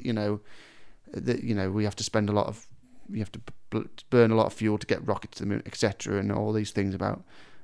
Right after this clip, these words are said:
about the, the conditions there. The most science-y, fiction-y thing about this, apart from the fact that this is written before these things had really happened, is that when they, at one point,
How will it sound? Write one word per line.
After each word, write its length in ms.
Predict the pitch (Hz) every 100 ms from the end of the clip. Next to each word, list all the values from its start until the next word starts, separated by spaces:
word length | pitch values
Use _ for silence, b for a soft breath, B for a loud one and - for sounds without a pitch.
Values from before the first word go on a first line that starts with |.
| b
about 300 | - 107 101
the, 120 | 107
the 120 | - 117
conditions 500 | 117 110 117 110 104
there. 200 | 107 101 b b b
The 80 | 127
most 360 | 147 160 -
science-y, 440 | - 139 131 123 120
fiction-y 380 | - 120 - 110
thing 220 | 123 113
about 420 | 110 131 139 -
this, 240 | 104 107
apart 280 | 113 123 113
from 100 | 113
the 40 | 110
fact 280 | 113 107
that 140 | - -
this 180 | 113 113
is 120 | 98
written 200 | 110 107
before 320 | 104 113 107
these 160 | 107 -
things 180 | 107
had 120 | 104 107
really 200 | 110 101
happened, 420 | 117 - - - b b b b
is 160 | 117 104
that 200 | 110 -
when 140 | 113
they, 160 | 113 107 - - 101
at 140 | -
one 200 | 123 113
point, 380 | 107 120 104 -